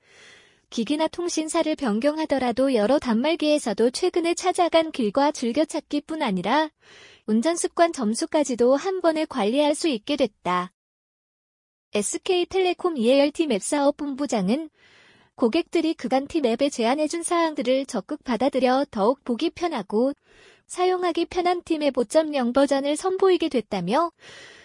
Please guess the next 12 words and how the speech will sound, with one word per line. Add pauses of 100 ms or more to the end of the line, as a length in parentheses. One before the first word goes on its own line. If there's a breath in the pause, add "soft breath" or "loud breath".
(260 loud breath)
앞으로도
사용자들의
운전
편의를
높이기
위한
다양한
기능을
개발하고
선보일
것이라고
밝혔다.